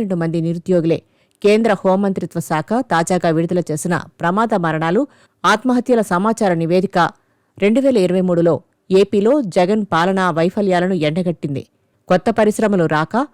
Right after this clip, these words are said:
ఉద్యోగాలు లేక, గత్యంతరం లేని పరిస్థితుల్లో కొందరు ఆత్మహత్య చేసుకున్నారు. రెండు వేల ఇరవై రెండుతో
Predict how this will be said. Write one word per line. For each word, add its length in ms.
ఉద్యోగాలు 600
లేక, 200
గత్యంతరం 480
లేని 280
పరిస్థితుల్లో 520
కొందరు 280
ఆత్మహత్య 500
చేసుకున్నారు. 480
రెండు 180
వేల 160
ఇరవై 340
రెండుతో 260